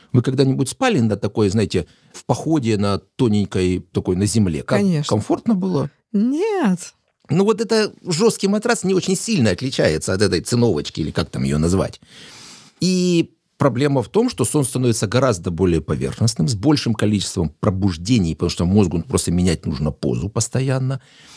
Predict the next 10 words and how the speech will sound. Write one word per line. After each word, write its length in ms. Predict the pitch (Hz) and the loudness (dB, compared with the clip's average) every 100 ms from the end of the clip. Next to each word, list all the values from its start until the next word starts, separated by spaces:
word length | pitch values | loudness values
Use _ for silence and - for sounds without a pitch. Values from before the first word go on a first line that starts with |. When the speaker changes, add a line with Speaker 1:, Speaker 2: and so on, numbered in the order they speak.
| - - - | -20 -18 0
Speaker 1:
И 100 | 120 | 0
в 60 | |
этом 240 | 190 185 170 | 2 0 -2
смысле 600 | - 202 220 175 170 156 | 0 0 0 0 0 2
ничего 360 | 147 143 156 151 | 0 0 0 0
полезного 840 | 139 120 117 214 220 180 90 - _ _ _ _ - | 2 0 2 0 0 -2 -2 -8 _ _ _ _ 2
на 140 | 110 | 2
жестком 520 | 98 92 107 - 165 | 2 0 -2 0 -2
спать 320 | - - 92 - | -2 -2 -4 -2
нет. 380 | 110 147 - - | -2 -2 -2 -8